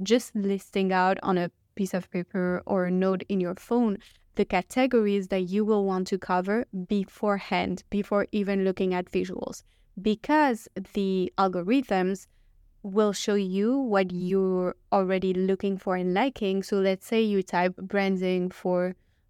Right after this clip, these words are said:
um, I don't know, a skincare brand. You're building a skincare brand.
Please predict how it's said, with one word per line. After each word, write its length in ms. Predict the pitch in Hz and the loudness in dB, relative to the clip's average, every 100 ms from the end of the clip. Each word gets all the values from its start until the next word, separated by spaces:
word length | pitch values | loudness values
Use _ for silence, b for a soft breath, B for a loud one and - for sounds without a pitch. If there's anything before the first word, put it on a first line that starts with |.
| - | -4
um, 280 | 196 185 185 - | -2 0 -4 -4
I 120 | 196 | -2
don't 180 | 190 185 | 0 2
know, 120 | 180 | 0
a 120 | 180 | -2
skincare 540 | 185 - 208 190 180 180 | -10 -2 0 2 -2 -2
brand. 340 | 180 196 185 | -4 -4 -4
You're 120 | 185 | -4
building 460 | 185 185 180 185 180 - | -2 -2 0 -2 -2 -6
a 60 | |
skincare 520 | - - 185 185 180 | -12 -4 -4 -2 -4
brand. 320 | 180 190 226 | 0 0 2